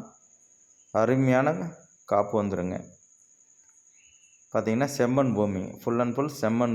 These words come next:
பூமி. தா-, அதாவது பஞ்சாயத்து ரோடு பாயிண்ட்லேயே அமைஞ்சிருக்குங்க. பஞ்சாயத்து ரோடு பார்த்தீங்கன்னா கிட்டத்தட்ட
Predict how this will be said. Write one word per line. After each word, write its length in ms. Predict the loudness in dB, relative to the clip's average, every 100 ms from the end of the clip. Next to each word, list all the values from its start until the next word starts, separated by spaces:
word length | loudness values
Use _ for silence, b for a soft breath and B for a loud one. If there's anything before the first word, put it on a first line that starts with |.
| 0
பூமி. 220 | -2 -2 -6 -10 -20 _ _ _ _ _ _ _ -2
தா-, 400 | 2 6 6 6 4
அதாவது 280 | 4 4 4 2
பஞ்சாயத்து 500 | 4 6 4 4 4
ரோடு 200 | 4 4 4
பாயிண்ட்லேயே 360 | 4 4 4
அமைஞ்சிருக்குங்க. 460 | 4 4 2 2 -2 0
பஞ்சாயத்து 440 | 2 6 4 6 4
ரோடு 140 | 4 4
பார்த்தீங்கன்னா 300 | 4 4 2
கிட்டத்தட்ட 420 | 2 2 2 4